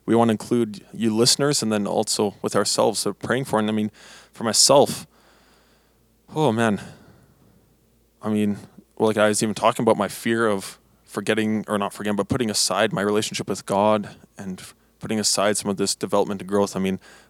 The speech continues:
a big prayer would just be even to have that constantly on the mind, and then also, um, prioritizing and time managing within that.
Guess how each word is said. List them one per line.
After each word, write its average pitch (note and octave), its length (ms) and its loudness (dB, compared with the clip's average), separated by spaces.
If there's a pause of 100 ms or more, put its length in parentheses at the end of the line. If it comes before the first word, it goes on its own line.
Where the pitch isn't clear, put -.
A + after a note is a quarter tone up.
(120)
a - 40 -18
big A#2+ 260 -2
prayer A2 240 4
would G#2 100 4
just G#2 140 -2
be G#2+ 80 0
even G2+ 200 -2 (100)
to F#2+ 280 -2 (880)
have A#2+ 200 0
that A2+ 160 2
constantly A2 460 -2
on G#2 180 0
the G2+ 80 -4
mind, G#2+ 540 -6 (100)
and G#2+ 100 -8
then G#2 120 -2
also, G#2 520 -4 (840)
um, - 80 -20 (800)
prioritizing G2+ 760 -2
and F#2 100 -12
time G2 200 -6
managing F#2+ 380 -6
within - 260 -16
that. - 280 -16